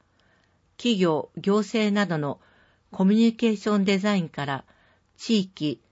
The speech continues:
商品のブランディングまで活動は多岐にわたる。マッ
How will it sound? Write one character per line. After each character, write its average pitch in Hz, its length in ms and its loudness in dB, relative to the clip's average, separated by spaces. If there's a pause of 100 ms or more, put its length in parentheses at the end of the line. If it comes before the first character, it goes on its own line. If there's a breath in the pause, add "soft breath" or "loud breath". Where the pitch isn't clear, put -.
商 220 320 -2
品 156 300 -4
の 139 160 -4
ブ 160 160 -4
ラ 196 140 2
ン 190 80 0
デ 196 100 0
ィ 185 60 0
ン 180 40 -2
グ 180 120 0
ま 175 140 -4
で 139 200 -6 (340 soft breath)
活 185 300 -6
動 196 180 0
は 190 140 0
多 208 140 -6
岐 190 140 -4
に 147 120 -4
わ 131 100 -6
た 139 180 -8
る。 131 180 -10 (840)
マ 180 120 -2
ッ - 20 -4